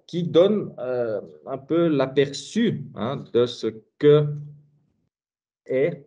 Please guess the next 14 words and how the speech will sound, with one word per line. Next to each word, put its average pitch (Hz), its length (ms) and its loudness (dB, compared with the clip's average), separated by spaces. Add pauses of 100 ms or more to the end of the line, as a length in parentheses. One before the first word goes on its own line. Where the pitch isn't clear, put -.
de 95 120 -6
ce 95 140 -10
que 120 220 -6 (260)
va 120 220 2
être 135 500 -4 (140)
de 101 120 -6
plus 110 300 -8
en 107 80 -6
plus, - 500 -10 (540)
euh, 87 720 0 (320)
le 110 200 2
commerce 117 360 0
de 107 80 4
détail, 98 560 -2